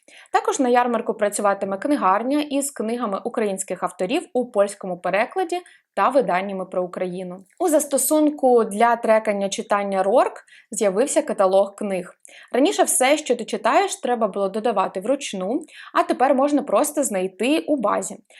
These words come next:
Також там поступово з'являтимуться рекомендації схожих книг від інших читачів.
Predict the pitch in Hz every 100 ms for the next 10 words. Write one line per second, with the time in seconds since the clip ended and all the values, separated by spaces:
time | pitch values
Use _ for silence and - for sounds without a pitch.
0 | - - 349 359 - 285 277 262 240 254
1 | 254 226 208 208 226 220 202 202 196 196
2 | 190 185 196 214 202 190 - 202 180 185
3 | - 214 349 381 202 208 254 214 220 208
4 | - 196 196 190 196 190